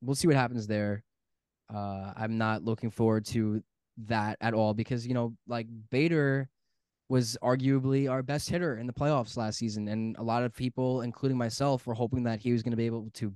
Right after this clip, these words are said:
build on that. Um, I don't think anyone expected him to kind of give the production that he gave in the, in the postseason last year. Uh, but he's obviously, you know, a, he's a good center fielder. So, uh, it really sucks to, to see him go down too.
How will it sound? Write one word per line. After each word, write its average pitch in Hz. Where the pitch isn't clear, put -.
build 151
on 110
that. 110
Um, 110
I 120
don't 127
think -
anyone 127
expected 117
him 117
to 120
kind 117
of 104
give 131
the 135
production 123
that 120
he 123
gave 110
in 156
the, 139
in 147
the 151
postseason 165
last 175
year. 220
Uh, 120
but 131
he's 127
obviously, 127
you 107
know, 107
a, 131
he's 143
a 147
good 185
center 185
fielder. 131
So, 117
uh, 120
it 123
really 143
sucks 131
to, 113
to 120
see 117
him 123
go 117
down 107
too. 107